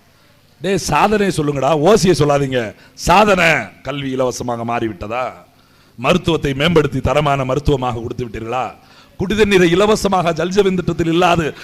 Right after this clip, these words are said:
தனியாக தமிழ்நாடே இலவசமாக எல்லோ மாநிலத்தில் முழுக்க இருக்கிற அனைத்து குடும்பங்களுக்கும் வீடு வாரியாக கொடுத்து விட்டதா? தமிழ்நாட்டில் கழிவறை இல்லாத கிராமங்களே இல்லை என்கிற நிலைமைக்கு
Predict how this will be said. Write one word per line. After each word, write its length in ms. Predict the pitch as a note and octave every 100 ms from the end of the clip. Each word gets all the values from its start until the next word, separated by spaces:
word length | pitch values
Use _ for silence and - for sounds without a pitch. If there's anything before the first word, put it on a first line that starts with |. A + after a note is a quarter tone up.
| -
தனியாக 400 | D3 F#3+ G#3 G3
தமிழ்நாடே 540 | F#3+ F#3+ G#3 G#3 G3 G3
இலவசமாக 600 | F3+ F#3+ F3 F3+ D#3+ C#3+ - -
எல்லோ 240 | E3 G#3+ G3+
மாநிலத்தில் 500 | F3 F#3+ F#3+ F3+ E3+
முழுக்க 400 | F#3 G#3 G3+ F3 - -
இருக்கிற 320 | F#3 F3 E3
அனைத்து 320 | E3 G#3 -
குடும்பங்களுக்கும் 640 | F3+ F3+ G3 F#3+ F#3 F3 F3+
வீடு 140 | F#3+ F3+
வாரியாக 420 | E3 D3+ D3 C3 - -
கொடுத்து 280 | E3 E3 C#3+
விட்டதா? 340 | C3 C3 D#3+ A2+ F2+ - - - F#3
தமிழ்நாட்டில் 580 | A3+ A#3 A3+ - G#3+ D#3+ -
கழிவறை 360 | F#3+ A3+ A#3+ A#3 G#3+
இல்லாத 280 | A#3 A#3 A3+ F#3+ - - -
கிராமங்களே 480 | A3+ B3+ A#3+ A#3+ A3
இல்லை 180 | A3 B3
என்கிற 240 | A3+ A3 G3
நிலைமைக்கு 420 | G#3+ A#3 F3+